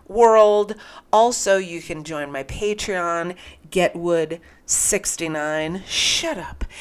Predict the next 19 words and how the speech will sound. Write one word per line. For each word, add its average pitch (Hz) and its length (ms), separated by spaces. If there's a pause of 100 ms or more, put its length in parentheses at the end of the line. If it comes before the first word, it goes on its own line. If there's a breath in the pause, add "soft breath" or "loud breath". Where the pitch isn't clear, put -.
(300 loud breath)
And 262 600 (180 loud breath)
you 254 160
can 269 160
also 254 320
go 208 200
visit 180 520
all 190 240
the 180 160
YouTubes 180 580
and 151 120
everything 147 340
like 135 200
that. - 200
So, 143 260
uh, 143 180
go 190 240
check 190 280
that 160 200
out. 151 360